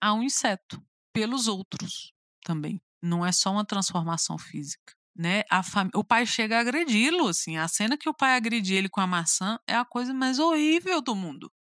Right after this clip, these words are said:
Porque, assim, por mais que você, nossa, é um bicho asqueroso, é um bicho asqueroso. Eu conheci essa pessoa a vida toda, é meu filho, é meu irmão. Eu não vou sair correndo dele. E eles correm, eles têm nojo, eles se escondem. Tem uma, um determinado momento que ele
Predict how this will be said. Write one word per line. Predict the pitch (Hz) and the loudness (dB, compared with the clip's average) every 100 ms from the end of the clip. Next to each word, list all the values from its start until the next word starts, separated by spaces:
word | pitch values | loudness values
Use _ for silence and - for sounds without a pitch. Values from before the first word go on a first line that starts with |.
| _ | _
Porque, | 311 294 - | -2 0 2
assim, | 320 - 240 180 | 2 2 -2 -2
por | - 277 233 | -2 0 0
mais | 254 339 392 226 151 - - - - - | 2 4 4 4 0 -2 -2 -6 -10 -10
que | - 247 | -2 -2
você, | 202 196 240 - - - 190 | 0 -2 0 2 2 0 0
nossa, | 202 262 247 - 185 | 4 4 4 -2 -4
é | - | 0
um | 254 | 0
bicho | 311 302 - | 2 2 2
asqueroso, | 277 - 269 180 180 | 0 -2 -2 -2 -4
é | - 240 | -2 -2
um | 254 | -2
bicho | 262 | -6
asqueroso. | 262 - 254 180 160 - _ | -8 -10 -10 -10 -12 -18 _
Eu | 226 | -4
conheci | 233 294 285 294 | 2 2 4 2
essa | 277 262 | 0 0
pessoa | 254 - 240 | 0 2 2
a | |
vida | 220 247 | 0 -6
toda, | 330 180 156 - | -6 -8 -8 -10
é | 180 | -4
meu | 202 240 | 0 0
filho, | - 190 165 | 2 2 2
é | 170 | 2
meu | 180 220 | 2 0
irmão. | 226 190 151 143 - | 0 -2 -6 -10 -8
Eu | 302 | -2
não | 453 | 2
vou | 415 | 2
sair | 226 | 2
correndo | - 185 165 151 | 0 0 0 -2
dele. | 143 - _ - | -6 -8 _ -6
E | 220 | 0
eles | 220 247 | 2 2
correm, | - 247 220 202 | 2 2 2 2
eles | 190 175 | -2 -2
têm | 220 | 0
nojo, | 202 196 190 175 | 2 4 2 0
eles | 180 175 - | -2 -2 -2
se | - | 0
escondem. | - - 202 190 185 190 - - | 0 2 2 4 2 0 -6 -2
Tem | 196 202 | 0 2
uma, | 214 214 202 185 - | 2 4 4 2 0
um | 185 | -4
determinado | 180 175 185 180 175 | -4 -2 0 2 2
momento | 175 180 175 175 - | 2 0 0 -2 -4
que | - | -4
ele | 190 180 180 190 | 0 0 0 -2